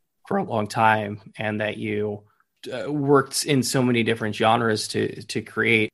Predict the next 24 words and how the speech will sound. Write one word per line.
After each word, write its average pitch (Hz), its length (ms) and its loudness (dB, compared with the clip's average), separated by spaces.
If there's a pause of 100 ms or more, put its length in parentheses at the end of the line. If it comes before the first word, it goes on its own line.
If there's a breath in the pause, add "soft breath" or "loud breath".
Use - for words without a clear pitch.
What 151 140 6
did 233 160 4
you 220 100 4
learn 202 240 4
in 135 120 2
terms 120 300 0
of, 110 320 -2 (180)
in 123 120 -4
terms 110 280 -4
of 98 80 -8
songwriting? 104 800 -4
I 117 60 -8
mean, 120 80 -4
how, 135 160 0
how 156 200 0
useful 147 480 2
of 113 120 0
a 113 40 -4
tool 156 280 0
was 113 180 -2
that 104 220 -2
for 110 80 -6
you 104 180 -6
ultimately? 104 580 -10